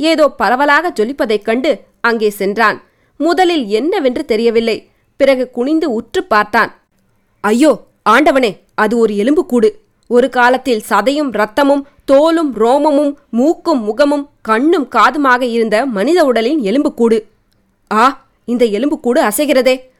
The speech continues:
உயிர் பெற்று எழுகிறதே, பொற்காசுகளைப் போலவே சத்தமிடுகிறதே, நமக்கு ஏதோ செய்தி சொல்ல எழுந்திருப்பதாய் காண்கிறதே. வல்லவரையனுடைய உடம்பிலிருந்த ஒவ்வொரு ரோமமும் குத்திட்டு நின்றது.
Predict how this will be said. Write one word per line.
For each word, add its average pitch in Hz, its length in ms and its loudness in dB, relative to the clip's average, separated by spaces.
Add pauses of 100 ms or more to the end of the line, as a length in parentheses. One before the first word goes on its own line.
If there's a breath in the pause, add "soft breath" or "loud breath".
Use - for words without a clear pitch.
(160 soft breath)
உயிர் 277 280 0
பெற்று 302 260 -2
எழுகிறதே, 269 520 0 (480)
பொற்காசுகளைப் 254 640 0
போலவே 254 300 2
சத்தமிடுகிறதே, 262 760 0 (400)
நமக்கு 226 320 -4
ஏதோ 240 200 2
செய்தி 285 280 -2
சொல்ல 269 220 0
எழுந்திருப்பதாய் 254 600 0
காண்கிறதே. 269 480 2 (600)
வல்லவரையனுடைய 339 920 2
உடம்பிலிருந்த 269 680 0 (100)
ஒவ்வொரு 285 520 0
ரோமமும் 262 580 2 (140 soft breath)
குத்திட்டு 370 580 -2
நின்றது. 226 440 2